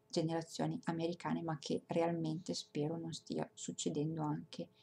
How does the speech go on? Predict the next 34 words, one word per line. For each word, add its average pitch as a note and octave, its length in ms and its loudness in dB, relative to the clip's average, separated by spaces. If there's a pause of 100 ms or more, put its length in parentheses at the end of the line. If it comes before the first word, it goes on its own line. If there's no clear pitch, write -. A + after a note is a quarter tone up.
(240)
in E3+ 160 2
Italia, - 580 -2
lo F3 100 0
spero D#3+ 440 0
veramente, - 680 -2
anche F#3+ 260 6
se E3+ 160 0
purtroppo F#3 720 2 (380)
ho F#3+ 140 12
notato F#3 560 6
che F3 160 2
negli E3 240 0
ultimi F#3 400 4
anni D#3 280 4
le E3+ 100 -2
sue - 260 6
opere D#3 260 6
non E3+ 120 -2
stanno E3+ 280 0
più F#3 180 6
venendo E3 380 4
pubblicate, E3 600 2
o E3+ 40 6
meglio, D#3 260 2
ripubblicate F3 1120 4 (300)
in E3 120 2
italiano, D#3 640 0 (340)
ed G3 200 8
è F3+ 60 12
un F#3 160 12
vero E3+ 260 8
peccato. D#3 640 0
Quindi G3+ 280 12
purtroppo, F#3 800 4